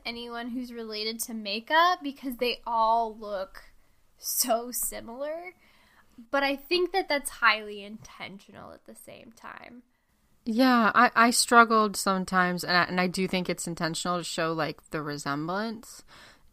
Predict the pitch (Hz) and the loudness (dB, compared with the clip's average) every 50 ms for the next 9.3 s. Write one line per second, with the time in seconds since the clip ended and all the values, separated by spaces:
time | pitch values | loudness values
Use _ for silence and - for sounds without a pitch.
0 | _ - 180 175 170 165 147 - - - 185 170 165 - 190 175 170 175 - 175 | _ 0 2 4 4 2 2 0 0 2 2 2 2 2 -2 0 -2 -2 -2 0
1 | 175 165 - - _ - 185 165 156 156 156 156 151 151 151 143 - _ - - | -2 -2 -2 -6 _ 2 2 2 4 2 0 0 0 -2 -4 -6 -8 _ -18 -18
2 | - _ _ - 185 - _ 190 196 202 208 226 220 - 196 180 170 165 151 - | -18 _ _ -10 -10 -4 _ 4 6 6 6 4 6 6 6 6 6 4 2 0
3 | _ - - - - - - _ _ _ - 180 175 170 165 156 156 - - 190 | _ -20 -20 -20 -20 -20 -20 _ _ _ -2 0 0 0 0 -2 -4 0 0 0
4 | 190 - _ _ _ - - 202 208 - - 233 240 - - 175 156 143 139 143 | 0 0 _ _ _ 2 4 4 4 4 4 4 6 6 4 4 0 -2 -2 -4
5 | - - - - - - _ _ _ _ - - _ _ _ - - - - 196 | -4 -6 -6 -6 -8 -10 _ _ _ _ -20 -20 _ _ _ -12 -10 -2 0 2
6 | 185 175 165 160 170 - 165 151 - - - - - 320 339 349 339 - - - | 2 2 0 -2 0 4 6 6 6 6 4 0 0 0 0 -2 -6 -10 -16 -20
7 | - _ - - - - - - 359 330 - 208 190 180 190 190 185 185 175 175 | -16 _ -6 -6 -6 -6 -8 -6 -4 0 2 2 4 4 4 4 4 4 4 4
8 | 170 - - 190 185 185 170 170 - - - 175 170 156 151 156 - 170 160 165 | 2 0 0 0 0 0 -2 -4 -6 -4 -4 -2 0 0 0 0 -2 -6 -4 -4
9 | 175 202 247 302 - | -4 -4 -6 -6 -8